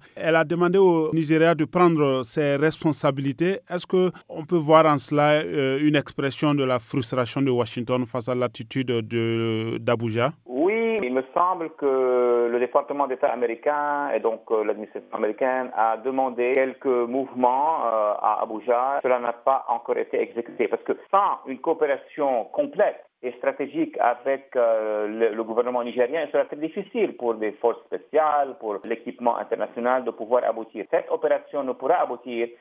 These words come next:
Speaker 2: que s'il y a un, un appui total, euh, je ne veux pas dire inconditionnel, bien sûr, mais un appui total de la part du gouvernement nigérien. Il me semble que la responsable américaine maintenant se trouve au Nigeria pour discuter de cette phase.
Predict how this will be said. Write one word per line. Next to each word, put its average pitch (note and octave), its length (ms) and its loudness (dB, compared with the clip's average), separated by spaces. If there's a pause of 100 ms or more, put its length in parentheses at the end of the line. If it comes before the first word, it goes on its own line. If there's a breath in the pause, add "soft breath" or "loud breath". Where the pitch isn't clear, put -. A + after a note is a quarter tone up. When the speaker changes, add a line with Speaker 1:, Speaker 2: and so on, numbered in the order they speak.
Speaker 2:
que - 160 -14
s'il C#3+ 160 -4
y D3 80 4
a A#2 600 0 (240 soft breath)
un, A#2 80 0
un A#2 80 0
appui D3+ 420 -4
total, D3+ 600 0
euh, B2 240 2
je G#2+ 60 -8
ne B2+ 40 -6
veux B2+ 80 -2
pas D#3 140 2
dire D#3 140 -4
inconditionnel, C3 680 -2
bien A2+ 120 -4
sûr, B2+ 120 -8
mais A#2+ 80 0
un B2 120 0
appui C#3+ 280 -6
total C#3 340 -2
de B2+ 60 -10
la A#2+ 80 0
part A#2+ 220 -2
du A2 80 -16
gouvernement A2 360 -6
nigérien. G#2 360 -6
Il C#3+ 80 -2
me C#3+ 100 0 (100)
semble A3+ 320 0
que C3 320 0 (160)
la C3 120 2
responsable C3+ 520 -6
américaine B2+ 440 -2
maintenant C#3 600 -2
se - 60 -6
trouve D#3+ 400 -2
au D3 60 0
Nigeria C3+ 420 0
pour C3+ 160 -10
discuter A#2+ 580 -4
de G#2+ 160 -8
cette - 200 -6
phase. - 220 0